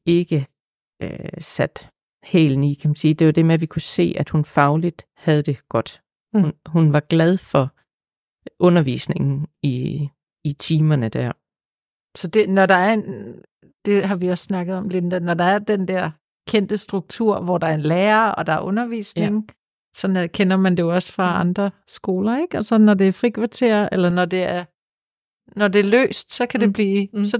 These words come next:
Speaker 3: der, hvor man
Speaker 2: Jo, men lige præcis
Speaker 3: Ja.
Speaker 2: det der med, at de, altså, der er unge, der trives i forskellige arenaer. Altså, så lige præcis det der med det, man kan sige, hun har så været i det der fagfaglige, og
Speaker 1: Ja.
Speaker 2: det er der, hun har
Speaker 1: Ja.
Speaker 2: blomstret.
Speaker 1: Ja.
Speaker 2: Hvor andre, de vil tænke, "Det er simpelthen det, øh, det er slet ikke derfor, jeg går på efterskolen."
Speaker 1: Ja.
Speaker 2: Det er for at,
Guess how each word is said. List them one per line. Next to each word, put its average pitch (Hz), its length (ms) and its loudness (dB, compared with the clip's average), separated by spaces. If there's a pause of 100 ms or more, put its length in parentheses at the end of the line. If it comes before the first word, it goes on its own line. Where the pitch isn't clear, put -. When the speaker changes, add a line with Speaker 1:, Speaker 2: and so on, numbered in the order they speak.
Speaker 3:
der, 240 160 2
hvor 202 140 -2
man 180 300 -2 (400)
Speaker 2:
Jo, 214 80 -2
men 208 100 -2
lige 233 120 -2
præcis 240 220 -4
Speaker 3:
Ja. 208 60 4
Speaker 2:
det 214 80 4
der 214 100 2
med, 214 120 2
at 214 80 0
de, 208 60 -2 (180)
altså, 175 160 -10
der 196 80 0
er 185 120 2
unge, 196 260 2
der 214 80 0
trives 214 340 -2
i 214 60 0
forskellige 190 420 -2
arenaer. 185 460 0 (140)
Altså, 180 220 -6
så 196 120 -4
lige 202 160 -4
præcis 214 260 -4
det 196 100 -2
der 196 80 2
med 190 140 0
det, 190 80 -4
man 180 80 -4
kan 196 120 -10
sige, 208 120 -2
hun 208 120 0
har 202 80 -2
så 208 100 0
været 196 220 4
i - 20 0
det 190 80 -2
der 180 120 -2
fagfaglige, 190 680 0 (200)
og 175 80 0
Speaker 1:
Ja. 180 60 6
Speaker 2:
det 180 40 4 (100)
er 208 60 6
der, 185 60 2
hun 220 160 -2
har 202 80 2
Speaker 1:
Ja. 226 80 2
Speaker 2:
blomstret. 190 540 -2 (300)
Speaker 1:
Ja. 175 160 0
Speaker 2:
Hvor 196 180 4
andre, 208 340 2
de 214 160 -4
vil 208 100 -4
tænke, 185 200 -4
"Det 214 120 2
er 208 60 2
simpelthen 170 600 -2
det, - 0 - (260)
øh, 139 600 -4 (100)
det - 60 4
er 208 40 4
slet 190 180 0
ikke 190 120 0
derfor, 170 220 2
jeg 151 100 -2
går 156 100 -2
på 156 120 -4
efterskolen." 151 420 -10 (200)
Speaker 1:
Ja. 185 100 6 (360)
Speaker 2:
Det 214 200 4
er 165 120 2
for 175 260 2
at, 151 340 -2